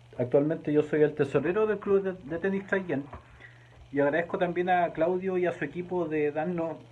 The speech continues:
esta oportunidad de poder masificar este deporte dentro de la comunidad, que es un deporte que a mí lo personalmente me gusta bastante, que lo practico ya hace prácticamente tres décadas, ya hace varios años, eh,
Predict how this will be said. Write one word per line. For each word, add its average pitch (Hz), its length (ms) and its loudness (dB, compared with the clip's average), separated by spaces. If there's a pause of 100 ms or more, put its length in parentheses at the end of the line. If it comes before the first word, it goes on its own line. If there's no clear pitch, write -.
(520)
esta 165 240 6
oportunidad 151 560 2
de 156 100 -4
poder 139 240 -4
masificar 135 540 -6
este 165 200 -6
deporte 151 400 -4
dentro 147 280 -6
de 139 80 -2
la 139 60 -2
comunidad, 147 440 -4 (840)
que 156 80 -4
es 160 40 0
un 175 60 -2
deporte 180 360 -2
que 175 80 0
a 170 40 6
mí 185 240 0
lo 165 220 -4
personalmente 165 640 -4
me 147 80 -4
gusta 147 280 -4
bastante, 147 560 -4
que 131 80 -6
lo 131 100 -6
practico 131 420 -6
ya 139 120 -2
hace 139 140 -8
prácticamente 139 720 -6
tres 139 240 -6
décadas, 123 420 -4 (380)
ya 123 160 -2
hace 110 340 -8 (320)
varios 156 260 0
años, 123 240 0 (840)
eh, 113 460 -2